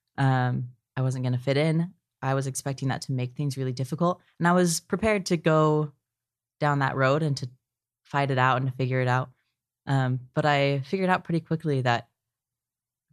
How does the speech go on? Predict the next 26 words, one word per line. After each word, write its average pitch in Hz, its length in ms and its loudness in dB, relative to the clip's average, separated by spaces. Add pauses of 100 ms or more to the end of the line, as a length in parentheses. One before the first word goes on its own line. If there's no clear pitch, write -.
(140)
the, 135 380 0 (1800)
the 143 220 -2
relief 139 720 -6 (680)
that 127 200 -2
it 127 220 -4 (640)
caused - 600 -6
to 139 240 -4 (140)
be, 127 420 0 (1000)
like, 123 180 -12
presenting 131 500 -2
as 131 120 -4
male 135 280 0
and 123 140 0
to 131 80 -2
be 143 180 0
myself 135 420 2 (220)
and 135 80 -8
to 139 60 0
not 143 160 2
be 147 80 -2
so 143 160 -2
distracted 127 560 -4
by 117 160 0
the 120 120 -4
fact 123 240 -6
that 113 160 -6